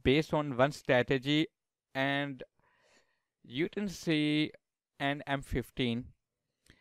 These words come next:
You can see the pin bar on a breakout, and right now it's twenty-two pips down till that. The arrow sign, it's a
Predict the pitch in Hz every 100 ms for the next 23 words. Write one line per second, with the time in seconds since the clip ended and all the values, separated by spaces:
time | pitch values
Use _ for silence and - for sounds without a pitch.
0 | _ _ 160 180 202 190 175 - 147 175
1 | 175 180 196 - - - - 147 151 131
2 | 127 143 185 180 175 - 240 - - 127
3 | 127 127 127 131 123 123 135 147 143 143
4 | 143 _ _ _ _ _ _ _ _ _
5 | _ _ _ _ _ _ _ _ _ _
6 | _ _ _ 151 - - 147 151 165 165
7 | 165 - 151 - 131 123 135 143 - 131
8 | 123 123 - - - _ _ _ _ _
9 | 156 - - 147 156 185 - 170 175 160
10 | - - - 139 - 147